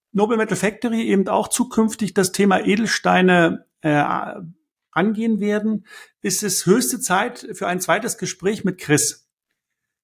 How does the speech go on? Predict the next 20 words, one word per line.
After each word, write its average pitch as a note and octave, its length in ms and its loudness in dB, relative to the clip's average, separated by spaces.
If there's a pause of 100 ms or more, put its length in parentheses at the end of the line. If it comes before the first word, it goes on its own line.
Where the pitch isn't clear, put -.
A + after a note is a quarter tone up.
(240)
In D3+ 100 -2
diesem B3 240 4
verrät G#3+ 380 -2
er G3+ 80 -4
uns F3+ 180 -6
gleich, E3 380 -2
warum E3 300 -2
dieses E3+ 260 -6
Thema F#3+ 200 2
jetzt E3 280 0
aktueller F#3 480 0
denn D#3 160 2
je D#3+ 220 -2
ist A#3+ 240 -4
und E3+ 200 -6
die D3 140 -4
Weltöffentlichkeit F#3 1200 -2
gerade E3+ 400 -2
besonders F3 720 0
aufmerksam F#3 920 -2